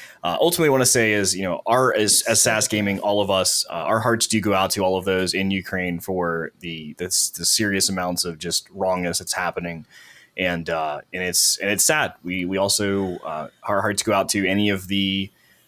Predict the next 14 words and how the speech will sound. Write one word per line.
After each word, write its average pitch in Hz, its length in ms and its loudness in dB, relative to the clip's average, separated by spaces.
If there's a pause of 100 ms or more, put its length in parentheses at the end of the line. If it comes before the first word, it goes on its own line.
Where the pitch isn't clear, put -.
(140)
uh, 82 320 -4
other 127 220 4
people 120 340 4
who 123 80 4
were 117 80 6
involved 113 320 4
in 123 80 2
this 135 260 4
that 95 360 0 (120)
may 101 200 0
not 101 240 2
be, 101 400 0 (320)
you 95 80 -8
know, 92 220 -4